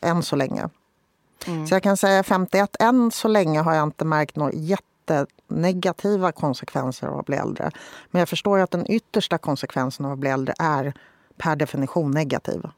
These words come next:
Speaker 2: Ja.
Speaker 1: Eftersom man slutar att finnas. Alltså man blir ju själv en negation av att finnas.
Speaker 2: <laughs>
Speaker 1: Så att, nej, alltså jag har ju mycket dödsskräck.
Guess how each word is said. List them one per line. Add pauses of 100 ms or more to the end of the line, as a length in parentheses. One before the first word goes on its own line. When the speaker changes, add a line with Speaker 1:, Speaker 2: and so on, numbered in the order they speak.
(180)
Speaker 2:
Ja.
Speaker 1:
Eftersom (480)
man
slutar
att
finnas.
Alltså
man
blir
ju
själv
en (240)
negation (100)
av
att
finnas. (260)
Speaker 2:
<laughs>
Speaker 1:
Så
att,
nej, (320)
alltså
jag
har
ju
mycket
dödsskräck.